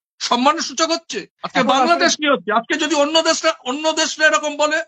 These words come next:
Speaker 1: আমাদের দেশের কোনো প্লেয়ারকে যদি অন্য দেশ বলে যে নিরাপত্তার প্রশ্নে ইন্ডিয়ার প্লেয়ারকে আমরা খেলা নেব না, কেমন লাগবে? বিষয়টা তো খেলা, ক্রিকেট, এটা তো রাজনীতি নয়,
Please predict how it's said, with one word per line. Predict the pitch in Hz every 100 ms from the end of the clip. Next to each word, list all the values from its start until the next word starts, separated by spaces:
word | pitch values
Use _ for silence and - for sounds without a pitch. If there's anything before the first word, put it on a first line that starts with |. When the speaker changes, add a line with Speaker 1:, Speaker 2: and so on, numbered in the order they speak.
| -
Speaker 1:
আমাদের | 208 269 330 349
দেশের | 339 320 330
কোনো | 330 320
প্লেয়ারকে | - 311 320 294
যদি | 302
অন্য | 302 294
দেশ | 294 269
বলে | 285 294 302 _ _
যে | 262
নিরাপত্তার | 277 285 285 277 285
প্রশ্নে | 269 269 285 277
ইন্ডিয়ার | 285 285
প্লেয়ারকে | 285 285 -
আমরা | 269
খেলা | 226 262 262 - _ -
নেব | 247 262
না, | 294 - -
কেমন | 277 294 294
লাগবে? | 247 180 131 117 _ -
বিষয়টা | 262 294 339 339
তো | 330
খেলা, | - 302 359 - -
ক্রিকেট, | 339 349 330 233 _ _ _ -
এটা | 302
তো | 285
রাজনীতি | 269 262 349 381 370
নয়, | 233